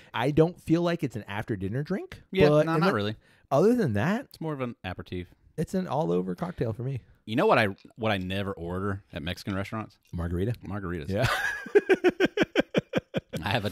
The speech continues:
Speaker 2: I have another beverage that I, I prefer.
Speaker 1: What's that?
Speaker 2: It's the Michelada.
Speaker 1: Oh, which is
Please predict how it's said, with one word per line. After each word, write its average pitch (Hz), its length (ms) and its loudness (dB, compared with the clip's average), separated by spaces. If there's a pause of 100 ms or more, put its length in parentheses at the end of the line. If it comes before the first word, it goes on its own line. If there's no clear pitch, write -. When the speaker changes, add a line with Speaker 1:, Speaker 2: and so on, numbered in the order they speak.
(140)
Speaker 2:
I - 60 -6
have 104 120 -2
another 92 260 -4
beverage 87 480 -6
that 90 160 -6
I, 82 200 -6
I 85 120 -6
prefer. 82 340 -8
Speaker 1:
What's 120 200 2
that? 117 200 2 (400)
Speaker 2:
It's 95 160 -10
the 87 180 -6
Michelada. 90 420 -4
Speaker 1:
Oh, 92 800 0
which 127 180 0
is 120 200 -6